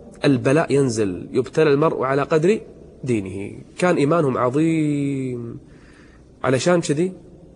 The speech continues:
كان إيمانهم وكان ابتلاؤهم كبير، ضرب، تجويع، جلد، حرق، دروع الحديد، يجر في الرمضاء،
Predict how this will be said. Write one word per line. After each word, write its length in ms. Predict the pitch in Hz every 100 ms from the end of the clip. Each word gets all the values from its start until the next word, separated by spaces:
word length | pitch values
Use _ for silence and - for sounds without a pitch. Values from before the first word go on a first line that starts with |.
| - - - - - - -
كان 260 | - 160 151
إيمانهم 760 | 139 139 139 151 143 151 175 185
وكان 280 | - - 147
ابتلاؤهم 560 | 139 - 185 131 117 117
كبير، 460 | - 107 113 104 - - - - - - - -
ضرب، 280 | 139 123 - - - - - - - - -
تجويع، 520 | - 156 139 165 - - - - - - - - - - - - -
جلد، 520 | - 139 175 98 - - - - - - - - - -
حرق، 560 | - - 180 - - - - - - - - -
دروع 280 | 127 165 190
الحديد، 600 | 160 - 139 147 - - - - - - - - - - - - -
يجر 400 | 139 139 190 180
في 100 | 143
الرمضاء، 680 | 151 151 147 160 156 -